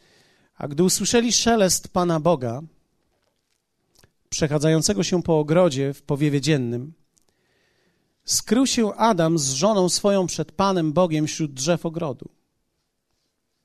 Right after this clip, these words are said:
Lecz Pan Bóg zawołał na Adama i rzekł do niego: Gdzie jesteś?” A on odpowiedział: „Usłyszałem szelest twój w ogrodzie i zląkłem się,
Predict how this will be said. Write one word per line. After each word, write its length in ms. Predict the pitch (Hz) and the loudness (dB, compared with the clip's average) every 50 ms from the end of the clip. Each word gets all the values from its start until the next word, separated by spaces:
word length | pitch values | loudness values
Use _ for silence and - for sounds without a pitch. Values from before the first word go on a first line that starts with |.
| _ _ _ _ _ _ _ _ _ _ _ _ - | _ _ _ _ _ _ _ _ _ _ _ _ -4
Lecz 220 | 143 165 - - | -2 -2 -2 -2
Pan 280 | - - 220 254 277 247 | 0 2 4 4 4 4
Bóg 160 | 208 208 180 | 2 0 2
zawołał 480 | 156 175 180 160 220 240 220 208 185 180 | 2 0 2 4 4 6 6 6 4 4
na 160 | 180 175 170 | 4 4 2
Adama 380 | 165 156 180 202 202 190 180 | 4 2 2 2 2 2 2
i 60 | 160 151 | 0 0
rzekł 240 | 139 165 190 165 | 0 0 -2 -2
do 120 | 160 151 165 | 0 2 2
niego: 440 | 165 165 165 151 151 156 147 147 147 - - _ _ _ _ _ _ _ - | 4 2 4 4 2 2 2 0 -4 -10 -18 _ _ _ _ _ _ _ -18
Gdzie 360 | 117 110 120 117 - 185 185 | -12 -10 -2 2 4 6 6
jesteś?” 680 | 175 165 151 123 - - - - - - - - - _ _ _ _ _ _ _ _ _ _ _ _ _ _ _ _ _ _ _ _ _ _ _ _ _ _ _ _ _ _ _ _ _ _ _ _ _ _ _ _ _ _ _ _ _ _ _ | 6 4 4 2 0 -2 -4 -10 -14 -14 -18 -18 -20 _ _ _ _ _ _ _ _ _ _ _ _ _ _ _ _ _ _ _ _ _ _ _ _ _ _ _ _ _ _ _ _ _ _ _ _ _ _ _ _ _ _ _ _ _ _ _
A 100 | - 151 | 0 2
on 140 | 175 202 208 | 4 4 4
odpowiedział: 520 | 202 196 - 185 170 202 185 175 185 185 - | 2 2 0 0 2 2 2 2 0 0 0
„Usłyszałem 560 | - 202 - - 214 185 - 254 269 233 214 | -2 -4 -4 -2 -4 -2 0 2 2 2 2
szelest 440 | 180 - - 269 269 247 226 185 - | 0 0 2 4 4 4 4 2 0
twój 180 | - - 202 175 | -2 -2 -2 0
w 60 | 156 | 0
ogrodzie 420 | 170 160 180 226 254 240 196 196 | 0 2 4 4 4 4 4 2
i 60 | 185 170 | 0 0
zląkłem 520 | 160 196 233 262 277 233 - 160 143 135 | 0 0 0 0 0 0 0 -2 -2 -2
się, 320 | - - - 151 156 170 | -2 -2 -2 0 0 -2